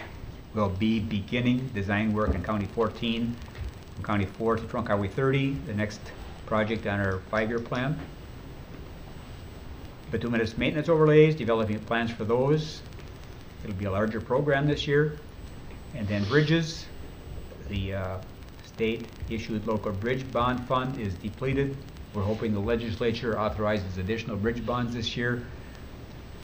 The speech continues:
We have several projects ready to go. County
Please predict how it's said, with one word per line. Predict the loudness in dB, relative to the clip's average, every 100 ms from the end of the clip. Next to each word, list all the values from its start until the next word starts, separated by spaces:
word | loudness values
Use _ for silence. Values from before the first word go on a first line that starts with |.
| -8
We | 0
have | 2 2
several | 2 2 4
projects | 4 4 2 2
ready | 2 2
to | 2
go. | 6 6 6 0
County | 0 2 2